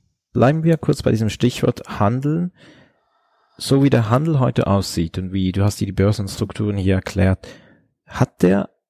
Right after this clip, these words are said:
eine Zukunft? Wir haben mal kurz die Zukunft angesprochen bei den Produzenten, aber hat der Handel und die Börse, wie sie heute funktioniert,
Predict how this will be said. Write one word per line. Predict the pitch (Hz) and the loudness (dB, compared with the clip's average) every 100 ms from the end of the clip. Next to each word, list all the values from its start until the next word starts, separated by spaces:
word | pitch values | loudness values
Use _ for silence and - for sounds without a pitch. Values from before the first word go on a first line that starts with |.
| _ | _
eine | - 147 - | 0 0 0
Zukunft? | - 170 170 208 214 - | 0 0 0 -2 -4 -2
Wir | - | 0
haben | 120 120 | 2 2
mal | 113 | 0
kurz | - 127 | 0 -2
die | - | -2
Zukunft | 113 - 135 - 123 - | -6 -4 -4 -2 -2 0
angesprochen | 135 110 - 101 101 | 2 2 0 0 0
bei | 95 | 0
den | 90 | 0
Produzenten, | 92 90 - 92 117 - | -4 -6 0 0 0 -4
aber | 110 95 | -2 0
hat | 98 | 0
der | - 92 | 2 4
Handel | 110 127 110 | 4 2 0
und | 98 | -2
die | - | 0
Börse, | 104 104 104 | 2 2 2
wie | |
sie | 95 | 0
heute | 92 101 98 | 2 0 0
funktioniert, | 104 95 - 98 | -4 -4 0 0